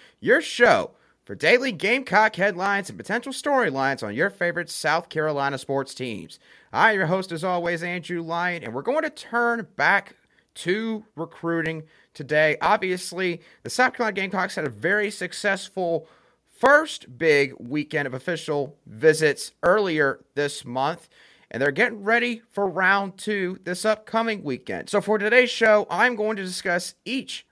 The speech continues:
of the thirteen individual prospects who are going to be coming to Columbia this weekend. I'm gonna talk about some guys that South Carolina right now leads for or is perceived to be the leader for. I'm going to talk about some guys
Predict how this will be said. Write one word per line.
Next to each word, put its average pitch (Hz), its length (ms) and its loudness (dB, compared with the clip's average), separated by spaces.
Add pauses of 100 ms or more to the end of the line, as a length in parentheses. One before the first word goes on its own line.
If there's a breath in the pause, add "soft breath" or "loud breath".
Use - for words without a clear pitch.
of 127 120 -8
the 135 60 -6
thirteen 190 680 -4
individual 170 400 -6
prospects 170 640 -2 (160 soft breath)
who - 100 -6
are 196 140 0
going 226 240 0
to 240 40 -4
be 214 120 -6
coming 190 340 -4
to 208 240 -6
Columbia 175 580 -4
this 170 360 -6
weekend. 175 420 -6 (220 soft breath)
I'm 120 80 -8
gonna 208 160 2
talk 202 200 2
about 190 200 -4
some 208 180 -6
guys 190 380 4
that 151 160 -4
South 190 300 0
Carolina 185 340 -4
right 151 320 -2
now 180 340 0 (220 soft breath)
leads 170 420 -6
for 214 500 2
or 185 220 2
is 175 220 -2
perceived 185 580 -6
to 196 100 -6
be 160 520 -8
the 151 80 -2
leader 143 320 0
for. 151 420 0 (240 loud breath)
I'm 120 140 -6
going 170 180 -4
to 170 200 -10
talk 180 360 -2
about 170 260 0
some 170 280 -8
guys 170 420 6